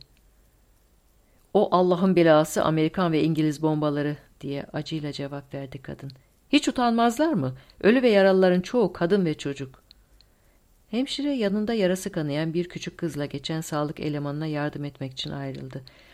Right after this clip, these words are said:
Halder merdivenleri çıkıp resepsiyona yöneldi. Her yer karmakarışıktı.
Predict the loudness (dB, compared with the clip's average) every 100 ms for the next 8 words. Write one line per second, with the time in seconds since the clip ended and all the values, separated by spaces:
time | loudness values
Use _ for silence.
0 | -10 -2 0 0 2 2 2 0 0 -2
1 | -4 -8 -8 -4 -4 -4 -6 -4 -4 -4
2 | -4 -6 -8 -10 -12 -18 _ _ -2 0
3 | 0 -2 -2 -4 -4 -6 -6 -6 -8 -10
4 | -14